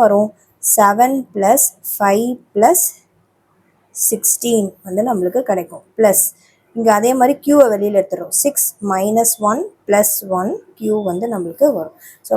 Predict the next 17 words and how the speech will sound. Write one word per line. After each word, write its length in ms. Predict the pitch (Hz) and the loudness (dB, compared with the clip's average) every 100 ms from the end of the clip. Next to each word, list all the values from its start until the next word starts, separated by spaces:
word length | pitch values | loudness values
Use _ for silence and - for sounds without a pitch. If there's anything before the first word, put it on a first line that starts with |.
| 196 | -2
minus 340 | 196 220 233 226 240 | 0 2 0 2 0
one 120 | 277 277 | 0 0
plus 200 | 202 196 214 | 0 0 -2
one 120 | 226 285 226 | -2 -2 -2
கேன்சல் 420 | 190 196 196 180 | -4 -4 -4 -4
ஆயிடும். 220 | 170 170 - _ _ | -4 -8 -16 _ _
இப்ப 120 | _ 220 | _ -2
இங்க 120 | 208 202 | 2 2
எல்லாமே 260 | 233 262 285 | 2 2 2
பிளஸ் 200 | 233 214 240 | 2 2 -2
இருக்கிறதுனால 480 | 233 196 196 226 233 | -4 -2 0 2 0
அப்படியே 240 | 208 233 214 | 2 2 2
ஆட் 140 | 190 190 190 | 0 -2 -8
பண்றோம். 280 | 175 185 _ _ - | -10 -14 _ _ -14
So, 60 | 214 190 | -6 -4
sixteen 400 | 214 - - 277 277 233 | -2 -4 -2 0 0 2
plus 160 | 196 | 0